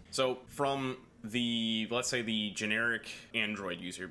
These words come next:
I say this because I think it's more likely for your average case Android user to move into something like this over somebody who's on I O S, 'cause they probably like it. I've found very few people that use I O S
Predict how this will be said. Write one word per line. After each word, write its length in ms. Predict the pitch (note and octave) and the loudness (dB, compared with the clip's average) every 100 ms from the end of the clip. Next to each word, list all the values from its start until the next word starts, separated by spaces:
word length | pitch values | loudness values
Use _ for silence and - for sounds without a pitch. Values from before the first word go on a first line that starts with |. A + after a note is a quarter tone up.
| D2 | 0
I 140 | G2+ G2+ | 0 2
say 180 | B2+ | 0
this 160 | A#2+ A2+ | 0 0
because 320 | A#2+ A2+ A2+ | -2 -2 0
I 80 | G#2 | 0
think 240 | - A2+ | -2 -4
it's 120 | A#2+ A2 | -2 -2
more 140 | G#2 | 0
likely 380 | G2+ G2 G#2+ G2 | 2 0 -2 -6
for 460 | - G2 F#2+ F2+ - | -6 -2 -2 -2 -2
your 360 | G#2 G2+ G2+ A2 | 0 2 2 2
average 320 | G#2+ G#2+ - | 2 0 -2
case 260 | A2 G2+ | 0 0
Android 460 | F2 G#2 G2 G2+ G2 | 0 -2 0 -4 -2
user 300 | G2+ G2 G2 | -6 -4 -6
to 180 | - G2+ | -6 -6
move 220 | G2 F#2+ | -6 -4
into 340 | G2 F#2 G2 | -6 -6 -4
something 360 | F2+ F#2+ F2+ F#2+ | -2 -2 -4 -6
like 180 | F#2 - | -8 -4
this 340 | F#2+ F2+ - - | -2 -2 -4 -4
over 240 | G2+ G2 | -4 -2
somebody 400 | - G2+ F#2+ F#2+ | -2 -2 -2 -2
who's 400 | G2+ F#2+ F2+ - - | -4 -6 -4 -6 0
on 180 | B2+ C3 | 2 4
I 200 | A2 G#2 | 4 2
O 160 | F#2+ | 0
S, 360 | F#2 F2+ - - - | 0 0 -2 -4 -10
'cause 140 | G2 | -6
they 80 | F#2+ | -6
probably 500 | - A#2+ B2+ A#2 A2+ | 2 4 4 0 -2
like 280 | F#2 F2 F#2+ | 0 -2 -2
it. 160 | F#2 - | -6 -2
I've 200 | G2 G2+ | -4 -2
found 240 | G#2+ G2+ | -2 0
very 240 | G2 G2+ G#2 | 0 0 0
few 180 | G#2+ G2+ | -4 -4
people 340 | G#2 G2 G2 | -4 -6 -4
that 200 | F#2+ - | -4 -2
use 240 | G#2+ G#2+ | -2 2
I 160 | G2+ F#2+ | 2 2
O 160 | F#2 F2+ | 0 -2
S 340 | F2 - | -2 -2